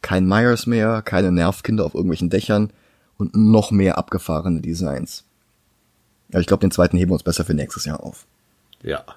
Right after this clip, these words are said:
Speaker 1: Jetzt müssen wir den erstmal den ersten ranken.
Speaker 2: Ja, ich hab keine gute Nachricht für dich.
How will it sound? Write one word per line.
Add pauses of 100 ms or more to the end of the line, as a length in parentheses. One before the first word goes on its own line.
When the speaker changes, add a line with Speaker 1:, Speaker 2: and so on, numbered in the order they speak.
(500)
Speaker 1:
Jetzt
müssen
wir
den
erstmal
den (100)
ersten
ranken. (2250)
Speaker 2:
Ja,
ich
hab
keine
gute
Nachricht
für
dich.